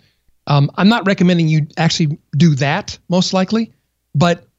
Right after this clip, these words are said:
what I believe that a sales letter does, and the reason it's called a sales letter is because it originates from the old days when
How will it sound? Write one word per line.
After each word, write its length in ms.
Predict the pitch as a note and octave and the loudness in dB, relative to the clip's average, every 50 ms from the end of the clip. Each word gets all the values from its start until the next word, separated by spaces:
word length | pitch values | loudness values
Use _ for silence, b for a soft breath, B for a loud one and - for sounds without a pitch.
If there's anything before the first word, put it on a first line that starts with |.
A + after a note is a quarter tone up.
| _ _ - | _ _ -8
what 180 | - F3 G3 G#3 | -4 -2 0 2
I 160 | G#3 A#3+ C#4+ | 2 0 0
believe 360 | A#3 A3+ B3+ A3 A3 G#3+ F3+ | 0 0 0 2 2 2 2
that 120 | E3 D#3+ D3+ | 2 2 2
a 60 | C#3 | 2
sales 480 | - - - F#3+ F#3 F#3+ F#3+ D#3+ C3 | 0 0 0 0 2 2 2 2 2
letter 500 | D3 E3+ F3+ E3+ D#3 D3 C#3+ D3 C#3+ - _ _ - | 2 2 2 2 2 2 2 0 -2 -6 _ _ -4
does, 320 | C#3 F3 D#3+ C#3 C3+ C3 C#3+ | 0 0 2 2 0 2 2
and 80 | D#3+ | 2
the 100 | F3+ G#3 B3 | 4 4 4
reason 140 | A#3+ A3+ | 4 4
it's 100 | G#3+ - | 2 0
called 240 | - - F#3+ F#3 F3 | -2 -2 0 0 2
a 40 | E3 | 0
sales 320 | - - E3 E3 E3+ C#3 | 0 0 0 0 0 0
letter 240 | C#3 D3+ D3 D3 D3 | 0 0 2 2 2
is 100 | C#3+ C3 | 2 2
because 480 | B2 C#3 C3 - D#3 C#3+ B2+ - - - _ _ - | 0 -2 0 0 2 0 0 -2 -6 -14 _ _ -6
it 160 | - E3 D#3+ | -6 -2 0
originates 480 | D#3 D3+ G3+ A3 E3+ F#3 E3 D#3+ C#3+ - | 2 2 4 4 4 4 4 4 2 0
from 300 | - E3 C#3+ C#3 C#3+ - | 0 0 2 2 0 2
the 160 | D3+ D#3 E3 | 2 0 2
old 240 | D3+ D#3 E3+ E3+ D3+ | 2 4 2 4 4
days 400 | C#3 D#3 C#3+ C#3 C#3 C3+ - - | 2 2 2 2 2 0 -2 0
when 220 | D3+ D3 C#3 C3 | 0 2 2 0